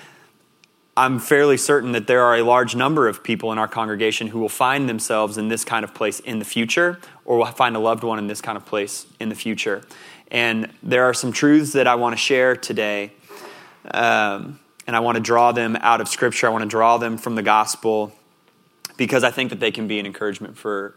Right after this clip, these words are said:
for individuals in the future. And so, um, there aren't gonna be any slides this morning. Um, I was wrestling and, and sh-, kinda struggling with exactly how this was going to go this morning,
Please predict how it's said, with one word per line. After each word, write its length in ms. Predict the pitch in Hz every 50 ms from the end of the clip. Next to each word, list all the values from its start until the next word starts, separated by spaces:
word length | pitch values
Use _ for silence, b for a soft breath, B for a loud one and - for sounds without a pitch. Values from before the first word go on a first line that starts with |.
| _ _ _
for 600 | - - - 104 101 101 98 98 98 95 - -
individuals 560 | - - 110 104 101 101 101 95 101 98 92 -
in 60 | 101
the 60 | 98
future. 380 | - - 101 98 - 107 98 - _ _ _ _ -
And 200 | 123 127 123 117
so, 520 | - - 143 127 120 120 117 113 110 B B B B B B B B B B B _ -
um, 340 | 131 131 123 120 113 107 107
there 100 | 123 123
aren't 140 | 131 135
gonna 120 | 147 139 131
be 60 | 131
any 100 | 131 127
slides 760 | 117 - - 120 120 123 123 123 127 123 113 - - - - -
this 200 | - 123 120 -
morning. 640 | - 127 123 127 127 127 127 127 127 127 131 156 175 _
Um, 640 | - 143 120 107 107 104 101 95 95 98 104 - 131 - _ _ _ -
I 80 | 107 110
was 260 | 110 107 104 98 101
wrestling 580 | 110 110 113 - - - 113 110 110 110 107
and, 280 | 104 101 101 101 98 95
and 160 | - 110 101 101
sh-, 300 | - - - - - - -
kinda 200 | - 113 104 101
struggling 680 | - - - 113 107 107 110 110 107 107 101 101 - -
with 420 | - 113 107 107 104 104 - - - -
exactly 460 | - 110 104 110 107 107 - - 110
how 160 | 107 107 107
this 140 | 104 101 -
was 100 | 113 104
going 160 | - 110 107
to 60 | 104
go 160 | 98 110 107 104
this 200 | 104 98 - -
morning, 400 | 110 107 104 101 101 98 98